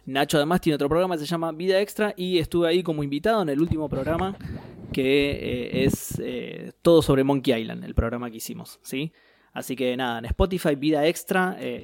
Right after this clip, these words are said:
Extra es X T R A, ¿sí? No la palabra completa, sino Vida X T R A. Eh, nada, lo pueden ir a escuchar ahí, el, el último episodio, eh, estoy yo de invitado hablando de Monkey Island,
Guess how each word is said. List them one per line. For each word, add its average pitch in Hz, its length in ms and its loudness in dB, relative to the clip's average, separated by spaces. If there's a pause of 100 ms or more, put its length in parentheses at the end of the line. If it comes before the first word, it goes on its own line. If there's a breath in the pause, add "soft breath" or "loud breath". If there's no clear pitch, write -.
Extra 127 360 -6
es - 260 -6
X 151 340 0
T 143 200 6
R 131 280 4
A, 156 240 -4
¿sí? 131 240 -10
No 123 160 -8
la 120 100 -6
palabra 123 300 -4
completa, 151 400 0
sino 123 300 -8
Vida 139 520 2
X - 280 -6
T 139 100 -2
R 139 260 0
A. 208 200 -2 (560 soft breath)
Eh, 117 240 -4
nada, 165 320 2
lo 131 140 0
pueden 135 160 4
ir 131 80 0
a - 20 2
escuchar 135 340 0
ahí, 160 240 4
el, 120 260 0
el 123 200 -8
último 131 240 -2
episodio, 127 600 0 (600 soft breath)
eh, 123 680 -12
estoy 127 300 -2
yo 135 160 0
de 131 60 4
invitado 127 340 2
hablando 123 240 2
de 117 40 -2
Monkey 113 280 -6
Island, - 220 -10